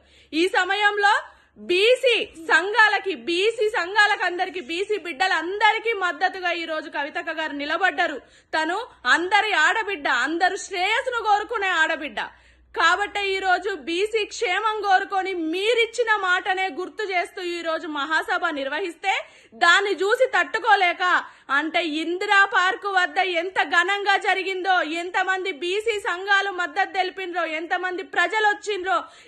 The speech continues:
ఎంతమంది బీసీ బిడ్డలు వచ్చి ఈ రోజు కవితకు మద్దతుగా నిలిచినందుకు అది చూసి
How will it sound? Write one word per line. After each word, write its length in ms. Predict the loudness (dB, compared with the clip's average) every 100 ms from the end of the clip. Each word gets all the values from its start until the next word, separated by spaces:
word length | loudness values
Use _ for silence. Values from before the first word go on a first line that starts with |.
| -4
ఎంతమంది 540 | -4 0 2 2 0
బీసీ 440 | -2 2 2 2 0
బిడ్డలు 440 | 0 2 4 2
వచ్చి 440 | -2 0 2 2
ఈ 20 | 4
రోజు 280 | 4 4
కవితకు 580 | 2 0 0 -2 -2 -4
మద్దతుగా 540 | -4 -2 -2 -4 0 -2
నిలిచినందుకు 720 | 0 -2 0 0 0 -2 -6 -8 -12 -2
అది 180 | 0 0
చూసి 460 | -4 -2 -2 2